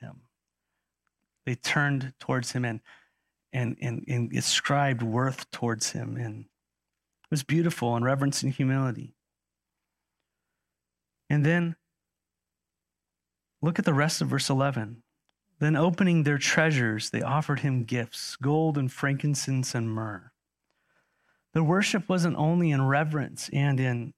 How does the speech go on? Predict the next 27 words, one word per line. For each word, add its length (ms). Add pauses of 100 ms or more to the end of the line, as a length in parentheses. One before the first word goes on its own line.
in 140
humility, 520
but 160
it 60
was 160
also 380
through 220
their 140
giving 680 (160)
of 240
precious 500
gifts 540
to 120
the 60
Lord. 420 (1900)
You 100
know, 80
I 100
know 140
pastors 480
will 80
stop 460
right 160
here 160
and 100
start, 260
like, 300